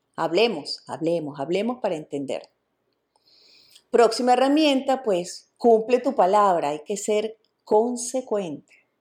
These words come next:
¿Cuántas veces decimos, "La próxima vez voy a decir que no", o "La próxima vez lo voy a hacer de esta manera"? "La próxima vez le voy a decir, espera un momento, yo quisiera hablar contigo y expresarte lo que pienso y lo que siento"?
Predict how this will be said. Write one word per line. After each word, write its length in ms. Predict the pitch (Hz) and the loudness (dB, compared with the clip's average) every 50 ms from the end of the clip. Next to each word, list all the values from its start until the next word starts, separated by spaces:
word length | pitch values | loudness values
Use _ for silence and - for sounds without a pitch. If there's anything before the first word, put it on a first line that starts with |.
| _ _ _ _ _ - - - - - _ - | _ _ _ _ _ -20 -20 -20 -20 -20 _ -4
¿Cuántas 320 | - 196 202 202 262 262 | -4 -4 0 0 0 2
veces 260 | 285 277 277 311 302 | 2 2 2 2 0
decimos, 360 | 285 - 269 233 196 185 180 180 | 0 0 -2 -2 -2 -2 -2 0
"La 200 | 214 - - - | 0 0 0 0
próxima 500 | 233 254 262 262 262 - 311 311 302 277 | 2 4 4 4 2 0 -2 0 0 2
vez 260 | 254 247 254 262 214 | 2 2 2 2 2
voy 160 | 226 220 220 | 2 2 2
a 80 | 233 240 | 4 2
decir 340 | 240 233 - 226 196 196 - | 0 0 -2 -4 -6 -6 0
que 140 | - 214 220 | 0 0 0
no", 240 | 214 196 180 180 | 2 2 2 2
o 140 | - - 190 | 2 2 4
"La 180 | 185 180 185 - | 4 4 4 4
próxima 400 | 240 254 262 - - 302 302 277 | 2 2 2 2 -2 -2 0 2
vez 160 | 262 247 254 254 | 2 2 2 2
lo 100 | 262 240 | 2 2
voy 160 | 226 220 220 | 2 2 2
a 60 | 226 | 2
hacer 360 | 233 - - 233 220 226 226 | 0 0 0 0 0 0 0
de 180 | 220 202 185 180 | -2 -2 -2 -2
esta 220 | 180 _ - 226 | -4 _ -8 -8
manera"? 420 | 220 196 185 170 160 156 160 165 _ _ - - - - - _ - | -8 -8 -8 -6 -6 -6 -6 -8 _ _ -20 -20 -20 -20 -18 _ -2
"La 200 | 196 196 196 - | -2 -2 0 2
próxima 420 | 233 262 262 262 - 302 311 302 | 0 0 0 0 -2 0 2 2
vez 260 | 285 262 240 247 254 | 4 4 2 2 0
le 100 | 247 240 | 0 0
voy 140 | 214 208 208 | 0 0 0
a 40 | 220 | 0
decir, 240 | 214 214 - 226 202 | -2 -2 -4 -4 -4
espera 260 | 190 - - 196 196 | -4 -4 -2 -2 -2
un 60 | 214 | -2
momento, 420 | 233 240 240 226 220 202 - 220 214 | -2 -4 -2 -4 -6 -6 -6 -6 -4
yo 200 | 196 185 165 - | -4 -4 -6 -6
quisiera 400 | - 185 - - 208 196 196 196 | -10 -10 -6 -2 -2 0 0 0
hablar 220 | 202 202 190 190 | 0 0 -2 -2
contigo 380 | 220 214 208 208 208 196 208 202 | -4 -6 -4 -4 -2 0 0 0
y 80 | 190 | 0
expresarte 640 | 180 185 _ - 165 147 - - 156 151 - - 196 | -2 -4 _ -10 -10 -8 -4 -4 -4 -4 -2 -4 -4
lo 120 | 202 185 | -4 -4
que 100 | 190 - | -6 -8
pienso 340 | - - 165 160 156 - 196 | -8 -6 -6 -6 -6 -6 -4
y 40 | 196 | -4
lo 100 | 202 208 | -2 0
que 100 | 240 240 | 0 -2
siento"? 520 | 240 - 302 269 240 226 233 220 220 220 | 0 0 0 0 -2 -2 -4 -8 -10 -10